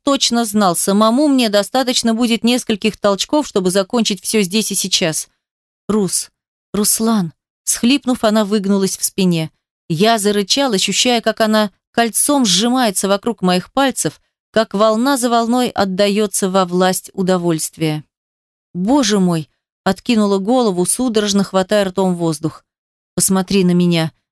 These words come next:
приказал, обхватив ее затылок. Пульсация крови набатом билась в висках, член стоял колом, как будто я был пацаном, в первый раз снявшим себе грудастую потаскуху. Ресницы ее дрогнули, веки приподнялись.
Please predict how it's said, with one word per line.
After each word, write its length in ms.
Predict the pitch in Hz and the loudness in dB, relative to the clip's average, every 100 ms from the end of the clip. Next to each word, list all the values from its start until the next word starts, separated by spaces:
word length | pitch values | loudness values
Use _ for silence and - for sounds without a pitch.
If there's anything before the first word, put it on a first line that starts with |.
| _ | _
приказал, 580 | 185 175 185 185 220 214 - | -4 0 0 2 0 0 -8
обхватив 580 | 180 - 185 185 208 | -10 -4 -4 -2 -2
ее 180 | 190 185 | 0 0
затылок. 600 | 180 180 - 160 151 - _ _ _ _ - | 0 -2 -2 -4 -4 -10 _ _ _ _ -2
Пульсация 600 | 202 - 233 247 - 233 | -2 0 0 0 -2 -2
крови 300 | - 262 233 | -2 0 2
набатом 560 | 226 214 254 240 214 | 0 0 -2 0 0
билась 360 | 208 240 220 - | 0 0 -2 -4
в 40 | |
висках, 520 | 214 - - 175 156 | -2 -2 0 -2 -2
член 320 | - 196 226 254 | -4 0 0 0
стоял 420 | - 226 226 208 | 0 2 2 0
колом, 380 | - 277 226 175 | 0 0 2 0
как 200 | 190 185 | -2 -2
будто 200 | 214 214 | -2 0
я 120 | 208 | 0
был 160 | 214 | 0
пацаном, 540 | 190 214 - 247 254 175 | -4 -2 0 2 0 -2
в 80 | - | -2
первый 280 | 226 202 196 | -2 0 0
раз 220 | 220 240 | 0 0
снявшим 420 | - 214 208 190 | 0 0 0 -2
себе 260 | 180 190 202 | -2 -2 -2
грудастую 640 | 175 190 185 190 - 185 | 0 -2 0 0 0 -2
потаскуху. 760 | 180 - 180 - - 165 160 - _ _ _ _ _ _ | -2 -2 -4 -4 -6 -4 -6 -8 _ _ _ _ _ _
Ресницы 560 | 180 190 - 285 277 254 | 0 2 2 0 2 0
ее 200 | 240 240 | 2 0
дрогнули, 520 | 208 269 214 202 190 | 2 0 2 0 0
веки 320 | 185 247 - | 0 0 -2
приподнялись. 800 | 202 208 220 196 208 185 165 - | -6 -4 0 0 2 0 -2 -4